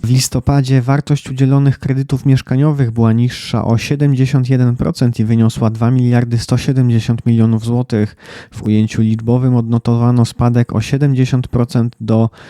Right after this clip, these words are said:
sześciu tysięcy sześciuset kredytów. W ciągu jedenastu miesięcy wartość udzielonych kredytów spadła o czterdzieści siedem procent.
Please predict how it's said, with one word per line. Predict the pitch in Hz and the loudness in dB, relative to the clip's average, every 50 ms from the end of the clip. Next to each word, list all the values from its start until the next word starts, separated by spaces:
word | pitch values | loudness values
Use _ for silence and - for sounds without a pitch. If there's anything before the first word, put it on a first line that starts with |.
| - - - _ _ _ _ _ | -20 -20 -20 _ _ _ _ _
sześciu | - - - 147 147 - - 143 | -10 -4 -2 -2 -2 -2 -6 -6
tysięcy | - 143 127 - 139 131 123 - 135 | -6 -6 -4 -2 -2 -4 -2 -4 -6
sześciuset | 123 - 123 120 - - - - - 117 - | -2 -2 -2 -2 -2 -8 -10 -6 -6 -6 -4
kredytów. | - - 117 117 127 139 139 - 123 117 110 82 - - - | -4 -6 -2 0 0 -2 0 2 0 0 0 -2 -8 -14 -14
W | - - | -18 -6
ciągu | - - 113 113 117 | -2 -2 0 0 2
jedenastu | 117 120 120 127 123 120 127 139 - - 139 | 0 2 0 0 0 0 0 -2 -2 -4 -2
miesięcy | 131 127 123 - - 135 139 135 - - 135 127 - | 0 0 0 0 0 0 0 0 0 0 -2 -2 -2
wartość | - 117 113 131 131 147 - - 143 135 - - | -4 -4 -2 0 -2 0 0 -2 -4 -4 -4 -8
udzielonych | 135 127 131 127 135 139 147 139 - | -4 -2 0 0 2 2 2 0 0
kredytów | - 127 127 127 135 - 147 127 - | 0 0 0 0 2 0 -4 -6 -6
spadła | - _ 127 120 117 120 120 113 | -4 _ -2 0 0 0 -2 -2
o | - 110 113 113 - - - _ _ | 0 0 -2 -2 -2 -6 -20 _ _
czterdzieści | - - - - 139 139 139 127 117 110 - - - | -14 -14 -6 -4 -4 -2 0 0 -2 -2 -2 -4 -6
siedem | 107 - 107 101 101 98 | -4 -2 -2 -2 -2 -2
procent. | 101 - 107 113 113 - 117 107 101 101 101 - | 0 0 0 0 0 0 0 0 0 0 -4 -8